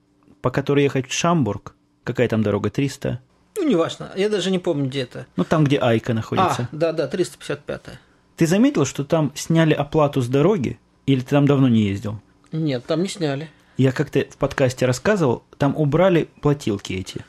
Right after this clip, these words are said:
Speaker 2: Нет, ты едешь, я не знаю, че, видимо, они как-то снимают деньги на самом деле.
Speaker 1: Ничего они денег не снимают. Там написано вот на этом, на этой раме, что дорога, э,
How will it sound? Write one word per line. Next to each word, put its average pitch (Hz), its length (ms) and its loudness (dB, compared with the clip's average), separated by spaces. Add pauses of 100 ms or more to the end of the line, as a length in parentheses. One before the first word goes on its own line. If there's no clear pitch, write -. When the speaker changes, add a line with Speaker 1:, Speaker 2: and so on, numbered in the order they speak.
Speaker 2:
Нет, 180 240 0
ты 180 80 0
едешь, 240 500 0
я 170 140 0
не 233 80 0
знаю, 233 240 0
че, - 140 -2
видимо, 240 300 0
они 285 120 0
как-то 262 300 -8
снимают 226 560 0
деньги 127 340 -6
на 127 140 -8
самом 131 400 -6
деле. 131 240 -12
Speaker 1:
Ничего 139 680 4
они 120 220 4
денег 143 340 2
не 127 80 -2
снимают. 107 540 2
Там 170 320 2
написано 135 640 2
вот 127 320 -2
на 135 260 4
этом, 123 320 0 (480)
на 139 100 4
этой 139 180 2
раме, 165 300 4
что - 380 0
дорога, 143 640 2
э, 107 140 -10